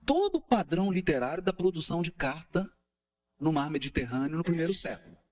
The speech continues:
Todo mundo que escrevia carta escrevia naquele padrão que ele escreveu. E todo mundo que escrevia Apocalipse, nós temos dezenas e dezenas de Apocalipse,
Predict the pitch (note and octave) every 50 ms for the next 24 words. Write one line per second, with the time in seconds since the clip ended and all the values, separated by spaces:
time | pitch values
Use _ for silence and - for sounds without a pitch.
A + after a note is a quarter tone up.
0 | _ _ _ _ _ _ _ _ _ - C#4+ E4+ D4+ A#3 G#3+ A3+ G#3+ G3 F3+ -
1 | - F3 D3+ B2+ C#3+ D#3 - - - D3 D#3+ E3+ G#3 G3 - - C4 A#3 D3+ E3
2 | F3+ G3 - - F3+ - - B3 B3 F3 F#3 G3 - G#3 - - B3+ C4+ B3+ F3+
3 | B2+ G2+ - - _ _ _ _ _ _ - - - - - C4 C4+ C4 - D#4+
4 | F4+ F#4 - D#4 C4+ G#3 G3+ G#3+ A3 G3+ - - G3 - - - E3+ E3+ C3+ -
5 | D3 D3+ C3+ - - E3+ - - F3 B2+ C3+ G3 A#3+ - - - D#3+ D3+ D3+ D3
6 | - - - C3+ C3 B2+ B2 B2 D#3+ D#3+ C3+ A#2 - F#3+ A3+ C4+ B3+ G3 D3 -
7 | - C#3 C3+ A2+ C3 C#3+ D3 C3 A2+ A2+ G2+ - G2+ - A#2+ A#2 - A3+ A3+ -
8 | - - -